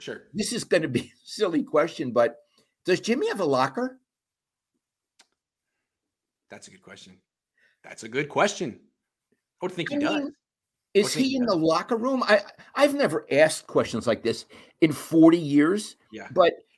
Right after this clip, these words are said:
Speaker 2: if he's not in the meetings, is he in the locker room?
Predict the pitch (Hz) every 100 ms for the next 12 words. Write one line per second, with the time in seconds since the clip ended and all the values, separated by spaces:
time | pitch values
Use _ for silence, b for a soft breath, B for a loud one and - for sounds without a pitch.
0 | _ 185 185 - 233 339 370 - 226 208
1 | 185 160 170 233 226 101 87 - - _
2 | _ 151 - 262 320 262 147 143 156 220
3 | 233 285